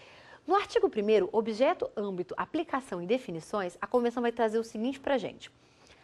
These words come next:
"A presente convenção tem por objeto assegurar a eficácia da cobrança internacional de alimentos pras crianças e outros membros da família, principalmente a." Aí vamos fazer uma paradinha. Quando fala principalmente a,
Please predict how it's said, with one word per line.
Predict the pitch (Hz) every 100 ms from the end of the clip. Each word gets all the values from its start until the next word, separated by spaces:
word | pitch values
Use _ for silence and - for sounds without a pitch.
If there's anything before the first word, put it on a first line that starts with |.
| -
"A | -
presente | - 220 254 359
convenção | - 359 370 - 247
tem | 254 240
por | 233
objeto | 208 202 185 175
assegurar | 180 226 226 226 185 226 - - - -
a | 180
eficácia | 196 - - - 202 330 381
da | 302
cobrança | 311 247 240 247 233
internacional | 226 208 208 190 175
de | 170
alimentos | 165 170 156
pras | - 156
crianças | - 180 254 277 294 - - - -
e | 339
outros | 320 349 349 330 320
membros | 254 240 262 254 233
da | 226
família, | 254 - 262 226 202 160 - _ _ _
principalmente | - 453 427 - 302 320 -
a." | 202 - - _ _ _ -
Aí | 208
vamos | 233 262
fazer | 254 247
uma | 254 254
paradinha. | 247 254 160 160 113 _ - - _ -
Quando | 415 480 440
fala | 220 175 160 _ _ _ -
principalmente | 392 494 - 285 233 190 180 - -
a, | 202 240